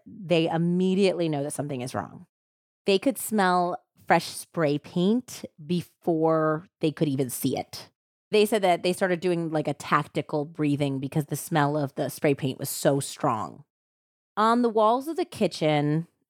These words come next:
spray painted over framed photos of the family. Somebody had spray painted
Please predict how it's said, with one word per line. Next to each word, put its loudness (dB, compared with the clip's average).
spray 0
painted 0
over 2
framed -2
photos 2
of 0
the -2
family. 2
Somebody 0
had 2
spray 0
painted 0